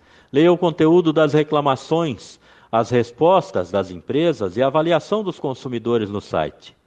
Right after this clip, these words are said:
Enfim, pesquise. Use sites comparadores de preço. Há vários sites com esta finalidade.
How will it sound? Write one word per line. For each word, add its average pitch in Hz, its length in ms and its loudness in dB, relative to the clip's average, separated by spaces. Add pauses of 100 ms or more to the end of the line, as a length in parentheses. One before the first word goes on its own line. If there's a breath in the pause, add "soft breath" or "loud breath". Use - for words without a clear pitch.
(100)
Enfim, 160 440 -10 (380 soft breath)
pesquise. 156 640 -4 (840 soft breath)
Use 147 360 4
sites 131 540 0
comparadores 107 760 -2
de 101 80 -12
preço. 113 600 -4 (180)
Há 110 140 -2
vários 139 360 -2
sites 127 440 -4
com 101 140 -8
esta 104 200 -6
finalidade. 92 800 -6